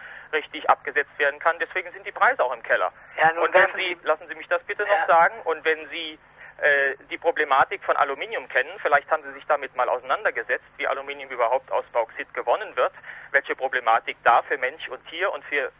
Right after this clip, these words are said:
Speaker 1: für viele indigenen Völker passiert, weil es nämlich dafür die Regenwälder abgeholzt werden müssen, um an das Bauxit ranzukommen. Wenn Sie die ganze Verhüttung al-, von Aluminium sich anschauen, dann stelle ich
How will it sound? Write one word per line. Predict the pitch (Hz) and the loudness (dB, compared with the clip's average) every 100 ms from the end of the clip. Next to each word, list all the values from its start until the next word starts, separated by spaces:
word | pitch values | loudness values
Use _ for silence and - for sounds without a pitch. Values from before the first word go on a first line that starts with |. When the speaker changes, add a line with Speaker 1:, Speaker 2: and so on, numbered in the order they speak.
| - | -12
Speaker 1:
für | - 151 147 - | -8 -8 -10 -12
viele | 160 131 127 - - - | -6 0 0 -2 -20 -14
indigenen | 160 156 143 143 127 117 | -6 -6 -2 -4 -4 -4
Völker | 143 170 214 190 190 - - | 0 0 4 2 2 -12 -2
passiert, | - 156 - 180 208 | 2 2 2 -2 2
weil | 139 135 | 2 2
es | 127 | -6
nämlich | 131 123 | -10 -4
dafür | - 127 131 | 0 0 0
die | 123 | -2
Regenwälder | 131 185 147 123 120 | -2 0 0 4 4
abgeholzt | - 127 120 117 - | 2 0 -2 -4 -2
werden | 127 127 | -2 -2
müssen, | 139 - 214 | -10 -10 -10
um | 143 143 | -4 -4
an | - | -4
das | - | -2
Bauxit | 147 - 214 - | -4 -2 -6 -2
ranzukommen. | 120 - 120 - 147 190 | -4 -4 -10 -2 -2 -2
Wenn | 139 127 | -10 -8
Sie | |
die | 131 | -2
ganze | 135 127 135 | 0 0 -2
Verhüttung | - 120 165 - 160 | -4 -4 -4 -8 -2
al-, | 123 120 - | -2 -2 -4
von | 135 | 0
Aluminium | 127 123 127 139 135 131 | 0 -2 -8 -10 -10 -8
sich | 123 | 0
anschauen, | 123 131 - 160 196 - - - - - | 0 0 2 2 2 -8 -18 -18 -18 2
dann | 139 139 453 - - | 4 4 -2 -14 -2
stelle | 165 156 | 0 0
ich | 170 | -4